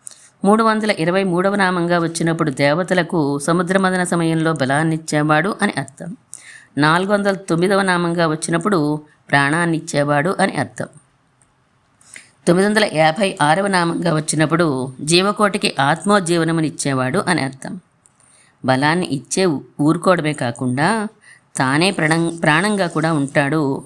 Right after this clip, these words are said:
అంటున్నారు తర్వాతి నామంలో అరవై ఏడు ప్రాణః. ప్రాణితి అనేన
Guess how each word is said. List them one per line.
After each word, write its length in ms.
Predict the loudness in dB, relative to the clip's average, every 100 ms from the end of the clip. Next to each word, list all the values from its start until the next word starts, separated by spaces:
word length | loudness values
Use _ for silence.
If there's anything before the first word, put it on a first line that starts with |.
| -8
అంటున్నారు 500 | -8 -8 -6 -4 -6
తర్వాతి 460 | -6 -4 -4 -4
నామంలో 600 | -6 -6 -6 -6 -4 -4 -6 -18 -20 -6 -2
అరవై 260 | 0 -2
ఏడు 440 | -2 -4 -2 -4 -6 -14 -6
ప్రాణః. 800 | 2 2 2 0 -4 -4 -4 -6 -12 -18 _ -20 _ _ _ _ _ _ _ _ -20 -20 -20 -20 _
ప్రాణితి 600 | 0 2 0 0 -2 -4 -4
అనేన 400 | -2 -2 -2